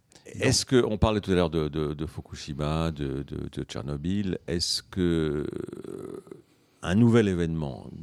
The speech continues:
Speaker 2: grave de cette intensité peut de nouveau, euh, démolir la confiance dans le nucléaire ?
Speaker 1: Est-ce qu'il y a un joker dans ce podcast ? Non, il y a pas.
Speaker 2: <laughs>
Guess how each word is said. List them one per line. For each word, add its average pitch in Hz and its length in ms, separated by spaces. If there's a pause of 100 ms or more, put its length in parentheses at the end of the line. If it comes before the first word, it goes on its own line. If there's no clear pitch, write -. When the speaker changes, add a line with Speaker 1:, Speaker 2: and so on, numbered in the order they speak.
Speaker 2:
grave 80 460
de 69 100
cette - 200
intensité 71 600
peut 85 420 (140)
de 87 220
nouveau, 98 560
euh, 73 180 (400)
démolir 87 480
la 76 100
confiance 76 380
dans 69 100
le 64 60
nucléaire ? 64 480 (1120)
Speaker 1:
Est-ce - 140
qu'il 175 100
y - 20
a 117 40
un 101 40
joker 92 380
dans 87 140
ce - 120 (380)
podcast ? - 460 (260)
Non, 104 100 (140)
il 156 60
y - 20
a 127 40
pas. 131 140
Speaker 2:
<laughs> 151 200